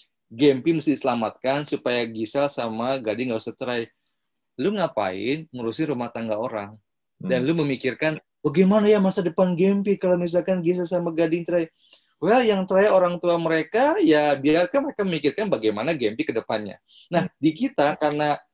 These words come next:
Speaker 1: komunal, merasa Gempi itu anak kita, Gempi itu
Speaker 2: Hmm.
Speaker 1: keponakan kita, Gempi itu... Jadi perlu kita selamatkan. Makanya pernah viral Save Gempi karena merasa Gempi is our child, our sibling, gitu.
Speaker 2: Hmm.
Speaker 1: Itu yang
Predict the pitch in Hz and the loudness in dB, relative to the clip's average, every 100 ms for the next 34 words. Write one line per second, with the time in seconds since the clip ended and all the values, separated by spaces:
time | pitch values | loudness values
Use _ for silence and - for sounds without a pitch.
0 | _ - 165 180 247 185 156 156 156 151 | _ 0 2 4 2 4 2 2 2 2
1 | - 160 143 147 160 - - 156 147 - | 0 0 0 0 -2 -2 -2 -2 -4 -8
2 | 160 - 156 151 151 147 123 127 131 135 | -10 -2 0 2 0 -2 -4 -6 -6 -6
3 | 165 190 180 131 131 131 139 139 - - | -4 -6 -4 -6 -6 -6 -8 -6 -10 -10
4 | 147 143 139 120 120 139 - - _ 127 | -2 -2 -2 -4 -6 -10 -12 -20 _ -4
5 | 156 - _ _ 165 165 - 156 156 143 | -2 -4 _ _ 0 0 0 -4 -2 -2
6 | 143 147 135 117 117 123 185 196 _ 123 | -2 -2 -2 -2 -2 -2 -2 -4 _ -10
7 | 120 113 98 110 107 113 113 - 131 - | -4 -2 0 0 0 0 -2 -2 -4 -4
8 | 104 107 160 131 160 165 127 127 185 190 | -4 -4 -2 -2 -2 -2 -4 -2 -4 -4
9 | _ _ _ 123 131 131 240 - 165 160 | _ _ _ -2 0 0 -4 4 4 4
10 | - - - _ _ 156 156 151 147 143 | -6 -10 -14 _ _ 2 4 6 4 2
11 | 143 _ - 151 160 147 - - 131 139 | -2 _ -10 0 0 0 -4 0 2 4
12 | 139 139 165 123 113 151 139 101 95 _ | 2 -2 -2 -2 2 2 2 -2 -12 _
13 | _ _ - 101 87 - 214 170 131 127 | _ _ -8 -6 -6 -2 2 2 2 0